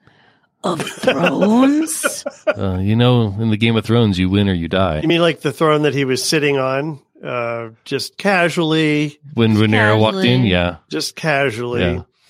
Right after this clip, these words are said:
Speaker 2: All right. So, uh, a, a couple more things I,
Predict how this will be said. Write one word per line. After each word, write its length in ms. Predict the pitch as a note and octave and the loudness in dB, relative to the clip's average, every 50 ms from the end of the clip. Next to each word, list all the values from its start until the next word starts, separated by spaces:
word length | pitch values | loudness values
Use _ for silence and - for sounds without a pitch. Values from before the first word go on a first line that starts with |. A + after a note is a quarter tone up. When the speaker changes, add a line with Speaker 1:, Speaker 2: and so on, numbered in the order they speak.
| _ _ _ _ _ _ _ _ | _ _ _ _ _ _ _ _
Speaker 2:
All 100 | - F3 | 0 2
right. 300 | F3 E3 D3+ C3+ B2+ B2+ - - | 2 2 2 0 -2 -4 -8 -12
So, 520 | - - - G#3+ G#3 G3+ G3 F#3+ F#3 F3 - - - _ _ _ _ _ _ | -12 -4 0 0 2 2 2 2 0 -2 -8 -14 -20 _ _ _ _ _ _
uh, 240 | - F3+ F3 E3+ E3 - _ _ _ | 0 2 2 2 0 -2 _ _ _
a, 100 | - F3+ G3 D4 | -6 -6 -4 -4
a 60 | - - | -6 -4
couple 340 | - - A#3 - - G#3+ | -2 -2 -2 2 2 2
more 160 | F#3+ F3 F3 D3+ | 4 4 2 2
things 380 | - E3 D3 C#3+ C#3 B2+ C3 | 2 2 2 2 2 2 2
I, 160 | C#3 C3 B2+ | 2 0 0